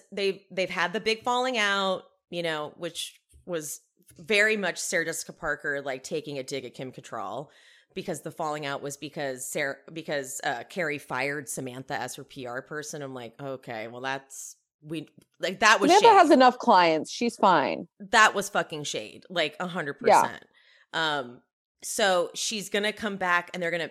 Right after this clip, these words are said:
Speaker 1: make up, right? They're gonna, like, be cool, and she's just gonna give, like, a Samantha pep talk. I don't picture
Speaker 2: You know what I
Speaker 1: it being
Speaker 2: bet?
Speaker 1: monumental.
Speaker 2: I bet you anything, Aiden's gonna come back into Carrie's life, and Carrie's gonna be, like, in, like, a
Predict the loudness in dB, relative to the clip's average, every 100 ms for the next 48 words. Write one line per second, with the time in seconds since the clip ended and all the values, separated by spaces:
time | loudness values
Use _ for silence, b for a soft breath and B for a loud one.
0 | -10 -4 0 0 2 0 2 0 -2 -4
1 | -4 -6 -4 -6 -8 -10 -14 -10 -6 -6
2 | -6 -8 -12 -10 -8 -6 -8 -8 -8 -8
3 | -8 -8 -6 -4 -6 -8 _ -4 0 0
4 | 0 -4 -8 -10 -12 -10 -12 -10 -4 -2
5 | 0 0 2 6 8 8 8 8 8 8
6 | 6 4 0 -4 -6 -8 -12 -12 -16 _
7 | _ _ -2 2 4 2 2 0 0 -2
8 | -4 -4 -4 0 0 2 0 0 -2 0
9 | 2 2 2 -4 -2 4 4 6 6 6
10 | 6 2 -4 0 2 2 -2 -4 0 0
11 | 4 4 2 _ -4 -4 0 -2 -2 -6
12 | _ _ _ -2 2 2